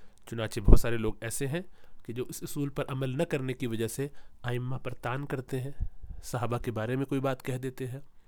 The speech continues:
علماء کے خلاف اپنی زبان چلاتے ہیں، اور یہ اس طرح اللہ سبحانہ و تعالیٰ کی لعنت کے مستحق ہوتے ہیں، اس لیے کہ اللہ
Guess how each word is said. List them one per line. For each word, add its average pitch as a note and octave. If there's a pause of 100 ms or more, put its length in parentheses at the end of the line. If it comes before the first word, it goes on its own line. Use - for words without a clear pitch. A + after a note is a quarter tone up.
(540)
علماء A#2+
کے B2+
خلاف B2
اپنی B2+
زبان A#2+ (960)
چلاتے B2+
ہیں، C3 (1080)
اور B2
یہ B2+
اس -
طرح B2
اللہ C#3+
سبحانہ B2
و A2
تعالیٰ G#2+
کی F#3 (3000)
لعنت B2
کے D#3
مستحق D3
ہوتے C#3
ہیں، D3 (640)
اس -
لیے D#3+
کہ D3
اللہ C3